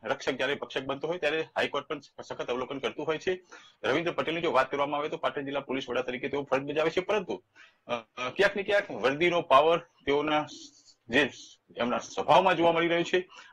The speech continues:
અનેકવાર જ્યારે વી ટીવી એ પણ તેઓને સવાલ કરવા માટે જ્યારે તેઓને ફોન કર્યા છે ત્યારે પણ તેઓ ફોન રિસીવ નથી કરી રહ્યા. આજે પણ તેઓને ફોન કરવાનો આપણે સંપર્ક કર્યો ત્યારે ફક્ત તેઓને એક, એક સામે એક જ મેસેજ આવે છે, ટેક્સ્ટ મેસેજ.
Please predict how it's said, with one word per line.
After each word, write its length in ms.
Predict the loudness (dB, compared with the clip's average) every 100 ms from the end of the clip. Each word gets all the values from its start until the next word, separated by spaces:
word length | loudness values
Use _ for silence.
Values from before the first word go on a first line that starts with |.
| 4
અનેકવાર 440 | 6 6 6 4
જ્યારે 200 | 6 4
વી 140 | 4 0
ટીવી 200 | 0 0
એ 40 |
પણ 160 | 0 -2
તેઓને 360 | 0 0 -2 -4 -14 -20 -20 2
સવાલ 220 | 8 10
કરવા 200 | 10 6
માટે 260 | 6 4 4
જ્યારે 320 | 6 6 4 -2 _ _ _ -4
તેઓને 240 | 0 0
ફોન 280 | 0 2 2
કર્યા 220 | 2 0
છે 140 | 0 0
ત્યારે 240 | 2 2
પણ 180 | 0 -2
તેઓ 200 | 0 0
ફોન 300 | 4 2 2
રિસીવ 320 | -2 2 2
નથી 200 | 2 0
કરી 200 | 0 2
રહ્યા. 300 | 4 4 4 0 -14 -20 2
આજે 200 | 4 6
પણ 160 | 4 4
તેઓને 240 | 4 4
ફોન 220 | 2 2 2
કરવાનો 260 | 2 2
આપણે 160 | 2 -2
સંપર્ક 300 | -4 -2 0
કર્યો 160 | 2
ત્યારે 180 | 4 2 2
ફક્ત 180 | -2 -2
તેઓને 300 | 0 0 0
એક, 140 | -2 -6 -4
એક 140 | 2
સામે 260 | 6 6 6
એક 120 | 4
જ 80 | 2
મેસેજ 240 | 0 2
આવે 140 | 0
છે, 100 | 0
ટેક્સ્ટ 340 | 2 2 2 0
મેસેજ. 260 | 0 0